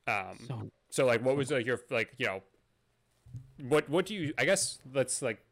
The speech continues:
Speaker 1: kinda play, like, a guessing game a, a bit. Like, what do you see them doing? Like, what do you see Microsoft, you know, doing to kind of, like, help invoke that?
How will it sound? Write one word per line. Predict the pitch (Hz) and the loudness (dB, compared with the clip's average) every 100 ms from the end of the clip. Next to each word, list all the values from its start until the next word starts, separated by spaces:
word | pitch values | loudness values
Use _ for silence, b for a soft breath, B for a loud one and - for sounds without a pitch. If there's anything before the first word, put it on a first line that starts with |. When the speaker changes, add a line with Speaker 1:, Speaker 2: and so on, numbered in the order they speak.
| _ _ - | _ _ -8
Speaker 1:
kinda | 127 110 | -4 -4
play, | 123 110 | -2 -2
like, | 104 98 | -2 -4
a | 101 | -2
guessing | 107 - 101 | -2 -2 -6
game | 98 98 98 | -8 -8 -8
a, | 104 113 | -8 -8
a | |
bit. | 113 104 104 110 | -4 -4 -4 -4
Like, | 107 107 | -4 -2
what | 113 131 | -2 -2
do | 160 | -4
you | 151 123 | -4 -4
see | - 123 123 | -4 -4 -4
them | 120 104 101 101 101 _ _ _ | -2 -4 -4 -10 -14 _ _ _
doing? | 131 113 95 | -4 -2 -4
Like, | 95 101 | -6 -6
what | 120 | -6
do | |
you | 135 120 | -4 -6
see | - 120 113 | -6 -6 -8
Microsoft, | 104 104 110 - 98 95 92 - b b b b b | -6 -8 -8 -10 -8 -8 -12 -20 b b b b b
you | - 101 | -6 -4
know, | 95 | -4
doing | 107 98 92 | -6 -8 -8
to | 107 | -10
kind | - 98 | -8 -8
of, | 95 | -6
like, | 95 90 - _ | -8 -8 -10 _
help | - 110 104 | -6 -6 -6
invoke | 110 98 98 95 - | -10 -8 -8 -10 -10
that? | 113 57 | -12 -12